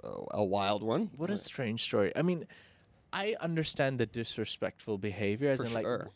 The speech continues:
Speaker 2: winning a lottery and, like, you know, s-, come on, like,
Speaker 1: But,
Speaker 2: you know,
Speaker 1: dude
Speaker 2: him going and sucking on the nipples of a statue of s-, of, of a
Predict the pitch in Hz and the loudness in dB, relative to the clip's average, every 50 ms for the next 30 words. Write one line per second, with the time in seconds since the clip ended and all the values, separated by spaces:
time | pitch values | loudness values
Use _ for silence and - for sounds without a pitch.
0 | _ _ - - 170 127 127 160 185 196 185 160 135 120 113 107 104 104 107 104 | _ _ -10 -6 -2 2 4 4 4 4 4 4 2 2 4 4 2 2 2 0
1 | 110 107 107 104 104 104 104 104 104 104 104 - 110 104 98 95 - - _ _ | -2 -2 -2 0 0 0 0 0 0 0 0 -2 0 0 0 0 0 -4 _ _
2 | _ - _ _ - - - - - - - - - 139 - - - 160 143 113 | _ -20 _ _ -20 -20 -20 -20 -20 -20 -16 -12 -10 -10 -10 -6 -4 -2 0 0
3 | - 98 92 92 95 98 95 - - 123 127 120 120 151 160 160 160 156 151 156 | 0 0 0 0 0 0 0 -2 -4 -2 0 0 2 0 0 0 0 2 2 2
4 | 151 151 151 139 127 120 117 - - 139 131 - - 143 135 131 127 120 120 117 | 2 2 0 -2 -4 -2 -2 -2 -2 -2 -4 -4 -6 -6 -4 -2 -2 -2 0 0
5 | 120 120 - 127 127 117 120 117 107 113 - - - - 110 113 123 - - 131 | 0 0 -2 -4 -4 -4 -4 -4 -4 -2 -2 -2 0 0 -2 -2 -2 -4 -4 -2
6 | 127 117 - 113 110 101 - - - - - - - 117 113 - - 117 110 113 | 0 2 2 2 0 0 -2 -4 -4 -4 -6 -4 -4 -4 -2 -2 -4 -6 -6 -6
7 | - _ _ _ _ - - - - - - _ _ _ _ - 123 | -12 _ _ _ _ -20 -20 -20 -20 -20 -20 _ _ _ _ -2 -2